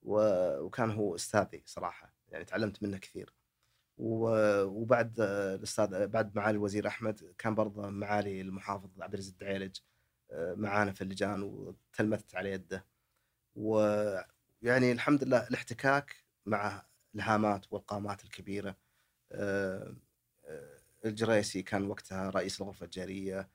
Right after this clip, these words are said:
آه، الله يحفظه ويطول عمره، سعد المعجل، آه، المهندس سعد المعجل الله يحفظه ويطول عمره، كان هو بعد، آه، نا-، أمين الغرفة.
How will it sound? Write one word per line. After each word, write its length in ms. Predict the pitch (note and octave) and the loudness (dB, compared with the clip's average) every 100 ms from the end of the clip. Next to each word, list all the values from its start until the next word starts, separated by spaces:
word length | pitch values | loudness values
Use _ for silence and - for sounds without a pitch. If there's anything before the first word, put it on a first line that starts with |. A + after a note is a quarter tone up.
| _ _ _ - | _ _ _ -10
آه، 840 | - - G1+ - G1+ D2+ C2+ C#2 E2 | -8 -4 -4 -4 -6 -6 -8 -6 -4
الله 180 | G#2 G#2 | -2 -2
يحفظه 360 | F#2+ - - | -2 -6 -12
ويطول 280 | G2 G2 G2 | -10 -6 -4
عمره، 340 | G2 G2 G2 F#2 | -2 -2 -4 -4
سعد 320 | - G2 G2 | 2 2 2
المعجل، 500 | G2 F#2+ F#2 G2 F#2+ _ _ _ - | -4 -6 -6 -8 -8 _ _ _ -12
آه، 180 | E2+ | -8
المهندس 380 | G2 G2+ G#2 F#2+ | -2 0 0 -2
سعد 160 | - F#2 | -4 -4
المعجل 300 | G2+ F#2+ F#2 | -4 -4 -6
الله 160 | F#2+ | -4
يحفظه 220 | G2 - F#2 | -6 -6 -14
ويطول 320 | F#2+ F#2 F2 | -8 -8 -6
عمره، 320 | G2 F#2+ F#2+ _ _ _ - | -6 -6 -8 _ _ _ -6
كان 200 | G2+ G2+ | -2 0
هو 120 | G2 | -2
بعد، 320 | G2 F#2+ F#2 _ - | -2 -2 -4 _ -8
آه، 260 | E2+ E2 F2 | -4 -4 -4
نا-، 460 | G2+ D#2+ F#2 - | -4 -4 -4 0
أمين 220 | G#2 G2+ G2 | 2 2 0
الغرفة. 360 | G2+ G2+ - | -4 -8 -10